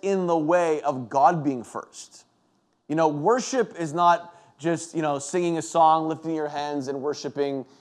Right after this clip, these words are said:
you know, uh, you know, worshiping an idol. Worship, you could be worshiping money and not even realize it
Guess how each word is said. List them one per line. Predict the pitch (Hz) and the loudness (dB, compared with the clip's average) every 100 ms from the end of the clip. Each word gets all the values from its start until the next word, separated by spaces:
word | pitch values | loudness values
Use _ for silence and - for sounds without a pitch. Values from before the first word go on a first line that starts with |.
| _ - | _ -8
you | 143 | -4
know, | 139 131 | -2 -2
uh, | - 123 120 - 95 | -2 -2 -2 -6 -8
you | 135 | -6
know, | 127 | -2
worshiping | 147 160 165 135 147 | -2 -2 -4 -2 -2
an | 143 143 | -2 -2
idol. | 120 143 147 135 | 2 2 2 0
Worship, | 131 147 143 - - | -2 -4 -6 -10 -10
you | 214 | -4
could | 311 | 0
be | 247 | 0
worshiping | 165 180 - 160 147 131 | 0 0 0 -4 -4 -2
money | 151 175 151 | 0 0 -2
and | 135 | -2
not | 143 | -2
even | 143 127 117 | -2 -6 -6
realize | 147 175 120 87 | -2 -2 -4 -6
it | - | -14